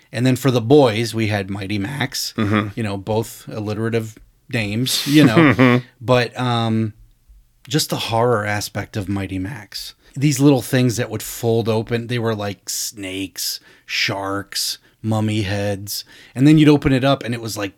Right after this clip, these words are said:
Speaker 1: temples. You know what I mean? Like Indiana Jones kind of shit. Uh, I forget which one it was. One of 'em had like a Grim Reaper Slayer,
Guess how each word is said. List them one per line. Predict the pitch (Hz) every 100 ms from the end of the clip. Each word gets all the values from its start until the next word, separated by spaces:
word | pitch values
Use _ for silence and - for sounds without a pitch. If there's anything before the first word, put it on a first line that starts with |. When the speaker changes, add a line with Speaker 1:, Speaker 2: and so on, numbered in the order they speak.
| _
Speaker 1:
temples. | - 113 107 92 92 - - - -
You | 151
know |
what | 147
I | 135
mean? | 139 147
Like | 131 113 -
Indiana | 127 120 120 110
Jones | 95 107 107 101
kind | - 101
of | 98
shit. | - 110 104 110
Uh, | 113 110 107 107 -
I | 135
forget | - 131 101 139 123
which | 151 139 -
one | 117 117
it | 113
was. | 98 95 101 107 117 117 - - - _ _ _ _
One | 120 131
of | 117
'em | 113
had | 113 104
like | 110
a | 104
Grim | 98 104 113 110
Reaper | 104 107 107 104
Slayer, | - - 104 104 104 104